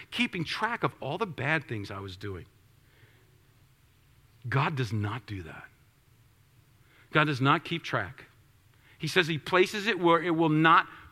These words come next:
be remembered. It will never be brought up again. It will never come into his thoughts again. It is gone. So that when I come to him again and I say, "God, I'm such a jerk. I'm so sorry. I did it again.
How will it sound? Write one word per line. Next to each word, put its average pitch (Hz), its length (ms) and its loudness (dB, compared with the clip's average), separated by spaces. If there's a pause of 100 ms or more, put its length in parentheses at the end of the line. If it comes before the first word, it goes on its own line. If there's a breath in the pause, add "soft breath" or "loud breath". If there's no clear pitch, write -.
(100)
be 175 340 2 (100)
remembered. 143 640 4 (120 loud breath)
It 170 80 0
will 156 120 4
never 180 360 6
be 180 140 -2
brought 165 340 4
up 165 140 2
again. 135 380 0 (160 loud breath)
It 190 80 6
will 175 160 2
never 180 340 4 (180 loud breath)
come 185 200 2
into 208 380 4
his 196 280 2
thoughts - 720 0
again. 143 480 2 (220 loud breath)
It 180 140 6
is 143 160 2
gone. 107 600 2 (640 loud breath)
So 196 180 4
that 180 180 4
when 190 180 2
I 175 120 2
come 233 400 2
to 185 160 0
him 151 160 2
again 131 380 0 (200 loud breath)
and 185 120 2
I 170 60 4
say, 175 200 0
"God, 165 420 -2
I'm 147 140 -4
such - 280 -10
a 156 60 -8 (280)
jerk. 208 420 -2 (280 loud breath)
I'm 180 140 2
so 180 360 -4
sorry. 165 520 -2 (320 loud breath)
I 208 180 2 (180)
did 240 200 2
it 220 140 -2
again. 208 580 -2